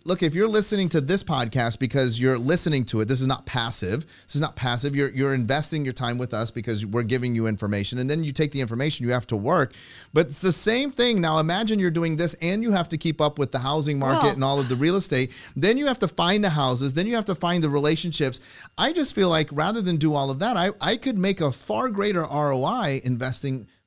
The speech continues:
Speaker 1: back in something that, that's an, a separate vertical. And that's something
Speaker 2: But,
Speaker 1: we
Speaker 2: and
Speaker 1: learned from
Speaker 2: something
Speaker 1: Jay.
Speaker 2: that you, you know, like, I'm just listening
Speaker 1: Yes.
Speaker 2: to you talk and I'm thinking, "Man, like, I can't imagine, um, investing in something that I have to learn from the ground up."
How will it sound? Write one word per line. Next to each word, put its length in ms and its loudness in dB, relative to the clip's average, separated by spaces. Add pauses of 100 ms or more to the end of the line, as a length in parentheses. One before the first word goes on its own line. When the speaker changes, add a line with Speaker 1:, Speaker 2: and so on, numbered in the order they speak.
(360)
Speaker 1:
back 280 -6
in 120 -4
something 320 -6
that, 260 -8
that's 160 -6
an, 180 -4
a 60 -6
separate 360 -4
vertical. 360 0
And 80 -2
that's 140 -4
something 240 -2
Speaker 2:
But, 80 0
Speaker 1:
we 80 0
Speaker 2:
and 80 0
Speaker 1:
learned 120 0
from 100 -2
Speaker 2:
something 180 0
Speaker 1:
Jay. 100 0
Speaker 2:
that 240 -2
you, 320 -8
you 240 -4
know, 680 0
like, 200 -6
I'm 140 -4
just 140 -4
listening 340 -2
Speaker 1:
Yes. 100 -4
Speaker 2:
to 80 -4
you 80 -4
talk 340 -6
and 80 -6
I'm 120 -6
thinking, 420 -8
"Man, 340 -6
like, 220 -8
I 180 -4
can't 320 -10
imagine, 800 -6 (500)
um, 220 -4
investing 580 -2
in 80 -4
something 440 -6
that 100 -4
I 80 -4
have 240 -10
to 100 -6
learn 300 -4
from 180 -8
the 80 -6
ground 500 -8 (120)
up." 300 -4